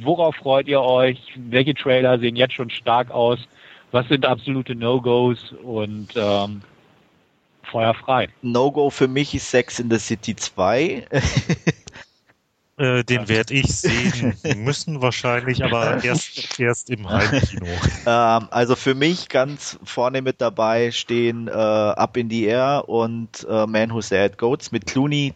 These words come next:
Speaker 2: definitiv ganz weit oben.
Speaker 3: Mhm.
Speaker 2: Äh, Serious Man, der neue Coen und, äh,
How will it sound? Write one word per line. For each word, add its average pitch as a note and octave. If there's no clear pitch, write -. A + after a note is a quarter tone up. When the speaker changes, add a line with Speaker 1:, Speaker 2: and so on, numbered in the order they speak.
Speaker 2:
definitiv B2
ganz A2
weit A2+
oben. A#2+
Speaker 3:
Mhm. A#2
Speaker 2:
Äh, A2+
Serious B2
Man, B2
der A#2
neue A2
Coen C#3
und, A#2
äh, A2